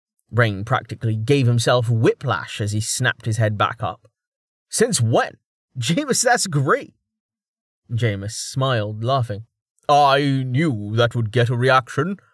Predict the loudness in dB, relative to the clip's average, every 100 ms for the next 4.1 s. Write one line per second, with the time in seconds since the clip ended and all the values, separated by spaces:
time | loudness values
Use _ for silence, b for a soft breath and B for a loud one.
0 | b _ _ _ _ -4 0 0 -2 -4
1 | -2 0 0 -2 -6 -6 -6 -6 -4 0
2 | 0 0 0 0 -2 -8 -8 -8 -16 _
3 | _ _ _ _ -2 2 4 4 2 -2